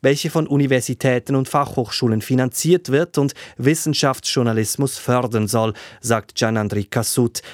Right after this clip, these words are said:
Er leitet die Kommunikation des E-T-H-Rates.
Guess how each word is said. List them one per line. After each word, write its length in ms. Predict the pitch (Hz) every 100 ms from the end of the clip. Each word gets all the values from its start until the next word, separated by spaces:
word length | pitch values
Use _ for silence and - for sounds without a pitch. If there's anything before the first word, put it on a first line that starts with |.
| -
Er 120 | 123
leitet 580 | 120 117 135 147 - -
die 60 |
Kommunikation 800 | 113 117 110 104 107 - 123 135
des 260 | 107 87 - -
E-T-H-Rates. 880 | 131 - 143 143 143 143 165 143